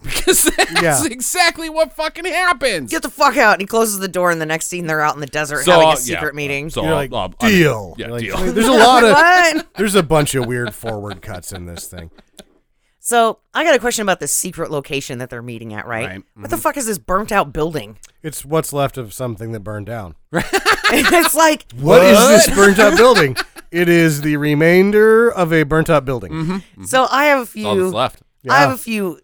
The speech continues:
Speaker 3: suggestions <laughs> on what this building could be because it's out in the middle of nowhere,
Speaker 1: Right.
Speaker 3: right? It's not like there's a town around.
Speaker 1: Which this is Arizona, so most everything's out in the middle of nowhere.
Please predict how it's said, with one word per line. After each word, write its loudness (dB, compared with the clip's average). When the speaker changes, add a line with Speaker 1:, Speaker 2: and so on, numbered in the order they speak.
Speaker 3:
suggestions -6
<laughs> -6
on 0
what 0
this -6
building -4
could -12
be -6
because 0
it's -8
out 2
in -2
the -4
middle -6
of -6
nowhere, -4
Speaker 1:
Right. -12
Speaker 3:
right? -6
It's -14
not -4
like -2
there's -8
a -14
town -6
around. -6
Speaker 1:
Which -4
this -2
is -2
Arizona, -2
so -12
most 0
everything's -12
out -12
in -16
the -20
middle -18
of -20
nowhere. -20